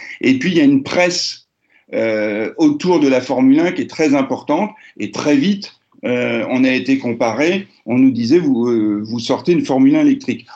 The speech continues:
En plus, on l'avait fait avec Ross Brawn à l'époque, c'était parce qu'il venait d'être champion du monde,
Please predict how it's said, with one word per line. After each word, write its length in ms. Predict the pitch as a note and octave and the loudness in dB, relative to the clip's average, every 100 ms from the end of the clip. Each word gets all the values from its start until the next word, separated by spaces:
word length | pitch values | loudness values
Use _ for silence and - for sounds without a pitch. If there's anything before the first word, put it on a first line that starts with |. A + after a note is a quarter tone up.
| - | -10
En 100 | A#2+ | -6
plus, 220 | G3 G3 | -4 0
on 60 | |
l'avait 220 | D#3 D3 D3+ | 2 2 2
fait 140 | F#3+ | 2
avec 240 | F3 D3 | 0 0
Ross 240 | C#3+ D3 A#2+ | 0 -2 0
Brawn 240 | D#3+ F#3+ | 0 2
à 60 | C#3 | 0
l'époque, 360 | A#2+ A#2+ D#3+ | -2 -2 -2
c'était 300 | - B2 A2+ | -4 -10 -8
parce 140 | C3 - | -10 0
qu'il 140 | C3+ | 0
venait 180 | C3+ E3+ | 2 0
d'être 180 | D#3+ D3 | 0 -2
champion 320 | C#3 A#2+ C3 | -4 -4 -2
du 120 | B2 | 0
monde, 280 | C3 F3 G#3 | 0 0 -2